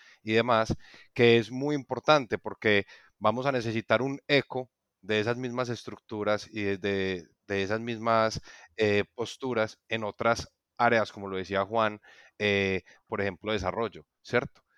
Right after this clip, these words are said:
En donde vamos a necesitar unos pares que estén mano a mano con nosotros trabajando en la evolución de esos componentes precisamente que alberga el sistema de diseño.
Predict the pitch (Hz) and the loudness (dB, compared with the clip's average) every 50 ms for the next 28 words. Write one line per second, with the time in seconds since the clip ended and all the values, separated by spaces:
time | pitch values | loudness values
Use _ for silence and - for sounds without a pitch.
0 | _ _ _ _ - 107 101 98 95 92 98 95 92 101 107 117 107 98 92 92 | _ _ _ _ -12 -10 -10 -8 -6 -4 -4 -4 -4 -6 -8 -8 -6 -4 -4 -4
1 | 92 95 - - 95 90 90 87 - _ _ _ 101 110 110 104 - - - 107 | -4 -6 -4 0 0 2 2 0 -4 _ _ _ -12 -10 -10 -10 -12 -6 0 2
2 | 104 101 104 104 101 - - - 101 92 90 87 80 - - - - 101 92 92 | 4 4 4 2 -2 -4 -6 -6 -4 -4 -4 -4 -6 -8 -10 -8 -6 -6 -6 -6
3 | - _ _ _ _ _ 98 107 107 107 104 104 104 104 104 104 104 101 101 101 | -10 _ _ _ _ _ -6 -2 0 2 2 2 0 -2 0 0 0 0 -2 -4
4 | - - 101 98 95 92 90 - 92 87 - - 98 101 - - _ - - _ | -8 -12 -12 -12 -12 -14 -14 -14 -14 -16 -12 -12 -12 -14 -14 -16 _ -20 -20 _
5 | _ - 98 95 95 95 92 92 90 90 87 95 101 - _ _ _ _ - 104 | _ -2 0 0 2 2 2 0 -2 -4 -6 -10 -12 -12 _ _ _ _ -12 -8
6 | 101 98 92 90 90 87 90 90 - 92 87 87 95 98 98 _ - 95 - - | -4 -4 -4 -4 -4 -8 -12 -14 -16 -16 -16 -14 -14 -14 -16 _ -18 -18 -16 -14
7 | 92 90 85 80 - 95 - - 92 92 85 87 92 92 95 92 - - 95 - | -14 -14 -16 -16 -18 -20 -18 -14 -14 -12 -10 -8 -8 -8 -8 -10 -12 -12 -14 -12
8 | - 90 82 76 - 85 90 82 87 87 82 90 90 92 - - - 87 85 90 | -10 -10 -10 -10 -10 -12 -10 -8 -8 -8 -6 -8 -8 -8 -10 -12 -12 -12 -10 -10
9 | 90 87 82 95 90 78 73 | -10 -10 -10 -12 -14 -14 -16